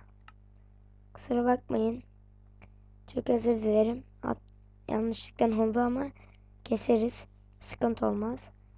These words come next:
Şimdi şuradan ise ayarladık değil mi? T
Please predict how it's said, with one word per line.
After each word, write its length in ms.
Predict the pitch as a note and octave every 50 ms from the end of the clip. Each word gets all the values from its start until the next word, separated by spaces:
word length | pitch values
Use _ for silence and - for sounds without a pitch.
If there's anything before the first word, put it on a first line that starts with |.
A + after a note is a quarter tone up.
| - - - - - - - - - - - - - - - - - -
Şimdi 380 | - - - B3+ B3 A#3+ A#3+
şuradan 460 | A#3 - - - B3 A#3+ A#3+ B3 A#3+ A#3
ise 400 | A3+ - - - A#3+ B3 C4+ C#4 - - - - - - - - - - - - - - - -
ayarladık 580 | - A3 A3 A3+ A3+ A#3 A#3+ A3+ A#3+ A#3+ - -
değil 120 | C4+ C4+
mi? 120 | A#3+ G#3 G3+ - - - - - - - - - -
T 480 | - - B3 A#3 A#3 A3+ A3 A3 A3+